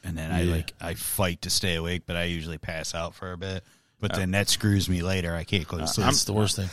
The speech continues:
Speaker 3: I'm thinking I have heart failure because if I, <laughs> if,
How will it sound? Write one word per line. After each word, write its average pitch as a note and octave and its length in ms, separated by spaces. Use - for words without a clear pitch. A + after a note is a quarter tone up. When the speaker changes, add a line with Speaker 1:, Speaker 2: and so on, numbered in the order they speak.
Speaker 3:
I'm C#3+ 140
thinking D#3 260
I B2+ 120
have A#2+ 140
heart A#2+ 280
failure G#2+ 420
because G2+ 380
if G#2 140
I, A2 100
<laughs> - 320
if, - 300